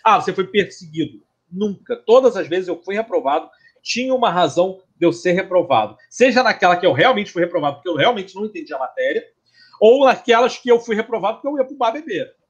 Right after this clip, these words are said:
Aí era, foi a minha opção, né? Mas cá entre nós,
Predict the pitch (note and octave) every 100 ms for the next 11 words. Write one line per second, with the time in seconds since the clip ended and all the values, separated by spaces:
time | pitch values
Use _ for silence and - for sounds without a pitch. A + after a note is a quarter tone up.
0 | _ _ _ _ D3+ F3 A#3+ - - A3
1 | C3+ C#3 A3 E4 - - - A3+ D3 A#2
2 | _ _ - B2 D3 _ D3 D#3+ - _
3 | - D3+ F#3 A3 C#4+ A3 B2+ G#2 -